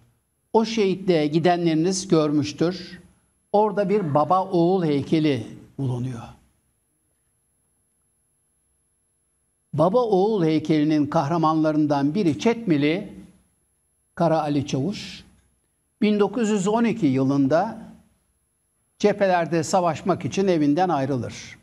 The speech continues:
Oğlu Mehmet sekiz yaşındadır. Kara Ali Çavuş, Trablusgarp'ta, Balkan Savaşı'nda, Çanakkale'de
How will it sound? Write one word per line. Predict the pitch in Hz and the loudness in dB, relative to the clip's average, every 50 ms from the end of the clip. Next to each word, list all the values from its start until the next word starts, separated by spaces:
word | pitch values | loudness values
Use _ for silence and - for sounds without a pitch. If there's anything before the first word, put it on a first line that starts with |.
| _ | _
Oğlu | - 190 190 196 214 226 | 0 2 2 2 2 0
Mehmet | 208 185 170 165 190 214 202 208 | 0 0 0 0 -2 -2 -2 0
sekiz | - 196 185 208 226 170 143 | 0 0 0 0 0 0 0
yaşındadır. | 156 127 - - - 135 131 - - - - - - - - - _ _ _ _ _ _ _ _ _ _ _ _ _ _ _ _ _ _ _ _ _ _ _ _ _ _ _ _ _ _ _ - | 0 -2 -2 -2 -4 -4 -4 -6 -10 -14 -16 -18 -18 -20 -20 -20 _ _ _ _ _ _ _ _ _ _ _ _ _ _ _ _ _ _ _ _ _ _ _ _ _ _ _ _ _ _ _ -2
Kara | - 208 220 247 240 | 0 2 2 2 2
Ali | 220 214 226 240 226 | 0 0 0 -2 -2
Çavuş, | - 202 185 170 185 190 190 - - - - - - - - _ _ _ _ _ _ _ _ _ _ _ _ _ _ _ _ _ _ _ _ _ _ _ _ _ - - - - - - - - - - - - _ _ _ | 0 0 0 2 0 -2 -4 -6 -10 -12 -14 -16 -18 -20 -20 _ _ _ _ _ _ _ _ _ _ _ _ _ _ _ _ _ _ _ _ _ _ _ _ _ -20 -20 -20 -20 -20 -20 -20 -20 -20 -20 -20 -20 _ _ _
Trablusgarp'ta, | - 220 220 202 190 175 175 165 170 - - 165 151 143 - - - 160 139 120 - 131 131 - - - - | 2 2 4 2 2 0 -2 -2 -2 -2 0 0 0 0 -2 -4 -4 -2 -2 -2 -4 -8 -12 -16 -18 -18 -12
Balkan | - 254 160 160 180 180 180 180 185 185 180 170 | -10 -4 0 2 2 2 2 0 -2 -2 -2 -2
Savaşı'nda, | 147 - 175 147 147 147 123 - 156 147 139 139 135 139 135 | -2 -2 -2 -2 0 -2 -2 -2 0 -2 0 -2 -4 -4 -2
Çanakkale'de | - 190 196 190 185 190 190 180 160 143 135 113 131 139 156 - - | 0 2 2 2 0 0 0 0 0 0 -2 -2 -2 -4 -4 -4 -8